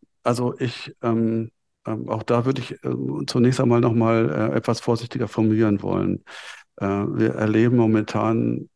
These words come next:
wirklich vielfältige Krisen und vielleicht kommen wir darauf auch gleich noch zu sprechen. Ich glaube erstmal, ähm, dass wir uns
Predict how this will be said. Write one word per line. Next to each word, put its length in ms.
wirklich 340
vielfältige 600
Krisen 480
und 80
vielleicht 240
kommen 160
wir 60
darauf 340
auch 200
gleich 260
noch 120
zu 140
sprechen. 600
Ich 100
glaube 320
erstmal, 640
ähm, 500
dass 260
wir 200
uns 320